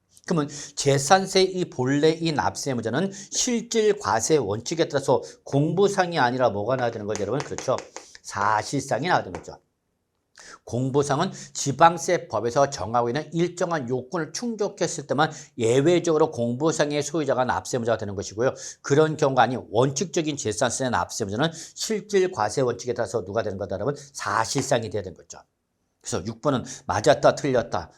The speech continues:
틀린 거죠. 공부상이 아니라 뭐가 나와야 되냐면 사실상이 나와야 된다는 거죠. 그래서 일 번부터 오 번까지는 토지 이 구분이라면 육 번부터는 납세 의무자를 물어본 거구나라고 빨리 눈치를 채셔야 되는 거죠.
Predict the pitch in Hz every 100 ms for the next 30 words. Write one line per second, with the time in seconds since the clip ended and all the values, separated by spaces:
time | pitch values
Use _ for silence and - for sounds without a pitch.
0 | _ - 285 247 135 104 - 78 _ -
1 | - 139 135 139 139 120 113 113 95 101
2 | 104 95 101 160 190 - - 95 127 120
3 | 127 113 101 95 92 87 85 78 - -
4 | _ _ _ _ _ _ - 165 - -
5 | - 147 185 185 196 185 185 156 117 117
6 | 147 135 147 143 - - 247 214 196 185
7 | - 120 127 135 107 120 120 - - 127
8 | 139 170 156 139 143 139 185 - - -
9 | 98 - 190 180 - 127 135 131 120 107
10 | 120 120 110 107 101 98 95 110 131 117
11 | 117 117 120 - 180 151 127 107 98 135
12 | 160